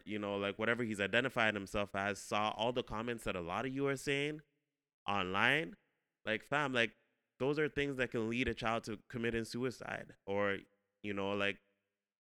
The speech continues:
you know what I mean? Like, taking his own life for what? Just because of the hate coming his way for a decision that he made? You may not agree with that lifestyle. I may not agree with all my son's choices. Like,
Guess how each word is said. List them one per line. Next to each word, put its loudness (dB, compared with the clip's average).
you -2
know 2
what 4
I 6
mean? 2
Like, 4
taking 0
his 0
own 2
life 0
for -2
what? -2
Just -6
because -4
of -4
the -6
hate -6
coming -4
his -4
way -2
for -4
a -2
decision -8
that -6
he -8
made? -4
You -4
may 0
not 0
agree -2
with -4
that 0
lifestyle. -2
I 2
may 0
not -2
agree 0
with 0
all 0
my -2
son's -4
choices. -6
Like, -2